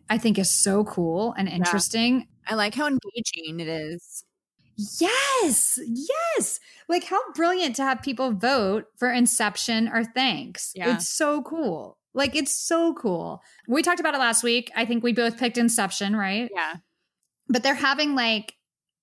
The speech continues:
Speaker 1: media personalities from Korea vote.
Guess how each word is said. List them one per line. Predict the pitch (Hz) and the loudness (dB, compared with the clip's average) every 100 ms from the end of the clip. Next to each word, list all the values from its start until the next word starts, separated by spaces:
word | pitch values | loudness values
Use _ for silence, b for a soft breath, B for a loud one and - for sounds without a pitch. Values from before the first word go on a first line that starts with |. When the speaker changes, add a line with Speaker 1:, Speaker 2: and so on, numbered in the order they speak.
| _ | _
Speaker 1:
media | - 226 247 254 254 | 2 4 6 4 2
personalities | 214 208 - 180 175 170 165 165 170 | 2 2 0 -2 -2 -4 -6 -6 -4
from | 190 190 | -2 -2
Korea | 196 190 208 185 165 160 165 B B | -2 0 0 0 0 -2 -6 B B
vote. | 202 180 208 170 160 | -2 2 2 2 -4